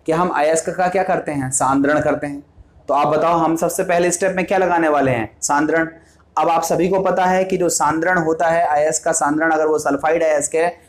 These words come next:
तो हम कौन सी विधि लगाते हैं सांद्रण की, शायद याद आ रहा होगा, कौन सी विधि लगाते हैं, फेन प्लवन विधि। कौन सी लगाते हैं, फेन प्लवन विधि। तो हम क्या लिखेंगे, सबसे पहले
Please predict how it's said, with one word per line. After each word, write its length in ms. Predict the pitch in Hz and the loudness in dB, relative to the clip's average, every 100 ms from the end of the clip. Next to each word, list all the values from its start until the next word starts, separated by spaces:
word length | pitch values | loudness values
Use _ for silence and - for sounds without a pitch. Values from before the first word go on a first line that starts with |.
| _ | _
तो 60 | 165 | -2
हम 180 | 160 170 | 0 -2
कौन 360 | 156 170 185 | 0 0 2
सी 160 | 185 202 | 2 0
विधि 240 | 170 170 | 2 2
लगाते 380 | 185 170 170 175 | 2 2 2 0
हैं 160 | 180 180 | 0 0
सांद्रण 360 | 180 175 175 | 0 0 -2
की, 260 | 175 208 247 - - | -2 -2 -4 -8 -16
शायद 300 | - 160 160 | -4 0 2
याद 180 | 170 170 | 2 2
आ 40 | 175 | 2
रहा 100 | 170 | 2
होगा, 360 | 170 185 247 - - | 2 2 0 -6 -6
कौन 120 | 170 175 | -2 0
सी 120 | 190 | 0
विधि 120 | 190 | 0
लगाते 340 | 185 180 175 | 2 0 0
हैं, 420 | 190 208 262 - - - - | 0 0 -2 -8 -20 -20 -4
फेन 280 | 190 196 190 | 0 2 2
प्लवन 260 | 170 151 | 2 2
विधि। 220 | 131 120 113 | 2 2 0
कौन 160 | 147 | 0
सी 100 | 156 | 0
लगाते 320 | 165 160 160 | 0 0 0
हैं, 320 | 170 190 247 - _ _ | 0 0 -4 -12 _ _
फेन 460 | - 170 185 233 - - _ _ _ - | -2 0 2 0 -4 -14 _ _ _ -2
प्लवन 440 | 151 160 185 247 - - - _ _ _ _ 143 | 2 2 0 -2 -8 -18 -20 _ _ _ _ -2
विधि। 460 | 147 127 82 - - _ _ - _ - | 0 0 -2 -10 -20 _ _ -20 _ -4
तो 60 | |
हम 200 | 147 175 | 0 0
क्या 140 | 180 190 | 0 0
लिखेंगे, 420 | 170 170 156 180 | 2 2 2 2
सबसे 260 | 175 - | 0 -2
पहले 320 | 175 143 135 | 0 2 2